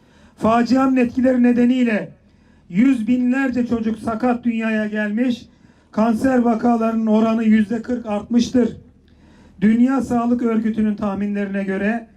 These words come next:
sadece Gomel bölgesinde yaşayan elli binin üzerinde çocuk tiroid kanser-, tiroid kanserine yakalanmıştır.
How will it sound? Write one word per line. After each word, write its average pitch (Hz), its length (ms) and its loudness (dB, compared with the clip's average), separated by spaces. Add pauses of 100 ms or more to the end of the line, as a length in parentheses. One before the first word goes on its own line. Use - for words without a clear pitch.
(160)
sadece 240 680 0
Gomel 226 440 2
bölgesinde 214 520 0
yaşayan 196 460 -4
elli 208 300 0
binin 208 160 0
üzerinde 196 440 -4
çocuk 202 460 -2 (380)
tiroid 214 340 2
kanser-, 202 440 -12
tiroid 214 420 2
kanserine 208 420 0
yakalanmıştır. 185 680 -4